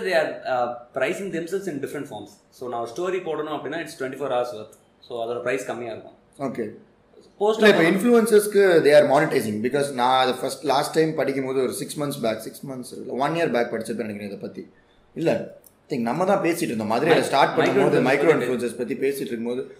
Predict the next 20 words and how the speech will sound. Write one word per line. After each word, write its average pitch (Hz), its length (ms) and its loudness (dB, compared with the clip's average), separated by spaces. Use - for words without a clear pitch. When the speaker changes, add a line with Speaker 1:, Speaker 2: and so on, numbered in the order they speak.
Speaker 2:
யூ 180 140 4
எஸ்ல 170 240 8
இது 170 120 6
வந்து 165 160 4
ஒரு 131 120 4
ரொம்ப 151 140 2
பெரிய 143 220 6
மார்க்கெட்டா 127 440 0
இருக்கு, 117 200 0
நிறைய 123 260 2
பேர் 139 140 6
இதுல 120 140 0
இன்ஃப்ளூயன்சர்ஸ் 127 640 -2
ஆகி 117 220 2
பணம் 120 240 -4
சம்பாதிக்கிறாங்க, 110 560 -6
பணம் 117 220 -4
சம்பாதிக்கிறாங்க, 107 580 -6
நம்ம 127 220 4
வந்து 139 200 6